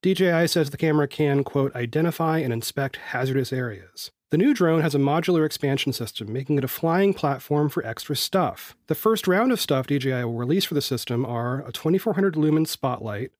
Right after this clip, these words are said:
a loudspeaker, and a flashing strobe beacon. That last one is designed to visually alert nearby aircraft to the presence of the drone.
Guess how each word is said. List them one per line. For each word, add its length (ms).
a 80
loudspeaker, 960
and 100
a 60
flashing 400
strobe 340
beacon. 440
That 220
last 300
one 120
is 60
designed 360
to 60
visually 500
alert 400
nearby 420
aircraft 540
to 60
the 80
presence 360
of 60
the 80
drone. 460